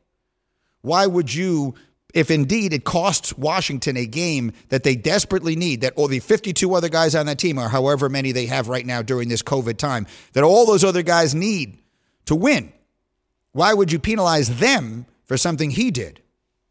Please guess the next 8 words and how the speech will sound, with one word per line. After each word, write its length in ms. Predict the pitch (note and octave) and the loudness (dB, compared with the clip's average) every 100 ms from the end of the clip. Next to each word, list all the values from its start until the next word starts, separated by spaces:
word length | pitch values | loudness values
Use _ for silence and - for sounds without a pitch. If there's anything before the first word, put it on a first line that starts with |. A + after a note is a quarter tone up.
| _ _ _ _ _ - - | _ _ _ _ _ -20 -4
It's 160 | C#3+ C#3+ | -2 0
a 60 | |
perfectly 680 | - - - B3 G#3 F3 E3 | -2 -2 2 4 2 0 0
reasonable 420 | D#3 E3+ D#3+ D#3 | 0 -2 -2 0
argument. 360 | D#3+ F3 G3 G3+ | 2 2 0 2
I 80 | G3 | 2
don't 160 | A#3 | 2
have 340 | F#3+ B3 F#3 | 2 0 -2